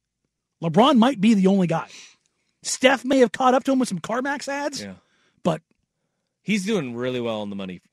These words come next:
Speaker 2: on the money front.
Speaker 1: Yeah, no, Dame is fine.
Speaker 2: And
Speaker 1: Uh,
Speaker 2: probably the best thing going for, uh, for Portland is that he's from California, so he thinks the tax rate in Oregon is cheap.
Speaker 1: <laughs> It's true. It's true.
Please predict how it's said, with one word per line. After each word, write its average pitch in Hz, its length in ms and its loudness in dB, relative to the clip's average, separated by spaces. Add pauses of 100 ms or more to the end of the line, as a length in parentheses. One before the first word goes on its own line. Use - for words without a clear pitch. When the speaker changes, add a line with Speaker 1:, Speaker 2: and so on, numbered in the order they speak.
Speaker 2:
on 95 80 -12
the 92 60 -12
money 90 180 -12
front. - 160 -6
Speaker 1:
Yeah, 147 80 -2
no, 123 160 -12
Dame 196 240 4
is - 160 -2 (160)
fine. - 800 -20 (360)
Speaker 2:
And 190 240 0
Speaker 1:
Uh, 202 60 -6
Speaker 2:
probably 208 220 2
the 143 100 -2
best 156 240 0
thing 143 140 -4
going 139 240 -4
for, 113 420 -6
uh, 101 400 -8 (640)
for 117 280 -8
Portland 160 440 -4
is 107 140 -10
that 113 200 -4
he's 110 160 -8
from 151 220 -6
California, 139 640 -6
so 110 320 -8 (320)
he 202 140 -4
thinks 139 220 -6
the 110 40 -12
tax 135 280 -6
rate 139 100 -4
in 135 80 -10
Oregon 165 300 -4
is 131 120 -8
cheap. - 320 -4
Speaker 1:
<laughs> 294 60 10 (760)
It's - 260 -10
true. 214 280 2 (800)
It's - 140 -10
true. 175 200 -4